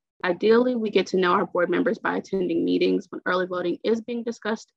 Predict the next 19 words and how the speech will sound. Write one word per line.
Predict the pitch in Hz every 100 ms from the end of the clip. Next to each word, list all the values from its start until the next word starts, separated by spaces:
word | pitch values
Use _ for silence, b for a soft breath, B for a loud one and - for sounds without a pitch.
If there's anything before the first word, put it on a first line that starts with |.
| -
and | 196 196
when | 180
it's | 175 -
not. | - 104 - _ _ _ _ _ _ _ _ _ _
So | - 170 226 _ _ _ _
you | 208
want | 208
to | -
ask | 185 185 -
them, | - - _ _ _ -
again, | 185 170 - -
what | 202 -
preliminary | - 233 226 220 214
plans | 208 202 190 185
exist | 170 - 185 -
for | 175
early | 185 180
voting | 185 185 208
sites? | - - - -